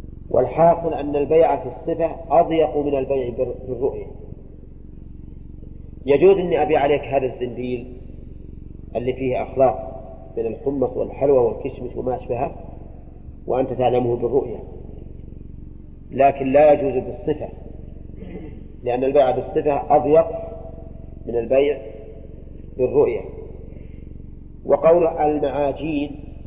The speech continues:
هذه معاجين تجعل في، في الغالب للمرضى، تكون معاجين من أدوية متعددة وأعشاب متعددة تجمع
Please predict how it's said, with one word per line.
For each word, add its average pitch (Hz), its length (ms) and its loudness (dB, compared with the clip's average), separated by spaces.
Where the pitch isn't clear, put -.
هذه 135 360 0
معاجين 135 880 -4
تجعل 131 440 -2
في، 123 200 -4
في 113 60 -12
الغالب 127 440 4
للمرضى، 123 560 0
تكون 131 260 -4
معاجين 131 440 0
من 127 100 2
أدوية 131 320 2
متعددة 120 680 2
وأعشاب 123 460 4
متعددة 123 600 2
تجمع 143 560 2